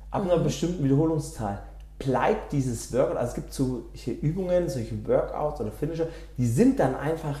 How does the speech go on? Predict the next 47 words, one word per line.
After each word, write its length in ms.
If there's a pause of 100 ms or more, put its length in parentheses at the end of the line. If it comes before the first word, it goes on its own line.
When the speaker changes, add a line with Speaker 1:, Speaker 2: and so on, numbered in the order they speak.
Speaker 1:
eklig. 500 (480)
Die 120
werden 320
nicht 140
leichter. 400
Also 140
egal, 200
ob 100
du 60
langsamer 560
arbeitest, 840 (460)
die 60
bleiben 760
von 200
der 260
Anstrengung 720
bis 300
Speaker 2:
<laughs> 120
Speaker 1:
zum 260
Ende 440
gleich. 380
Und 100
von 120
dem 160
her 140
kannst 200
du 80
gleich 300 (120)
weiterarbeiten, 760 (320)
wie 100
dass 200
du 80
mehr 200
Pause 340
machst. 200
Dann 80
Speaker 2:
Ja. 60
Speaker 1:
arbeitest 300
lieber 200
weiter 240
und 40
hast 200
nachher 240
einen 100
besseren 320
Score. 280
Und 60